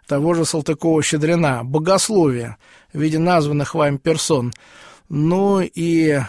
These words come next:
честно говоря, и поэзия, ведь на, а, последних этапах существования лицея оттуда выходили довольно известные поэты.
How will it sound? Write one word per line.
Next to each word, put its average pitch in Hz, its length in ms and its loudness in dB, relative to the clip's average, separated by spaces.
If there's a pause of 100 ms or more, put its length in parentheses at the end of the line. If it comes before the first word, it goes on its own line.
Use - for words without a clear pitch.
(180)
честно 156 340 -2
говоря, 170 360 2
и 156 60 0
поэзия, 160 800 -2
ведь 127 380 -8
на, 139 560 -2 (120)
а, 131 220 -4
последних 156 640 -2
этапах 147 380 -4
существования 143 640 -4
лицея 196 520 -4
оттуда 156 300 -6
выходили 175 480 -6
довольно 170 520 -4
известные 160 480 -6
поэты. 175 680 -8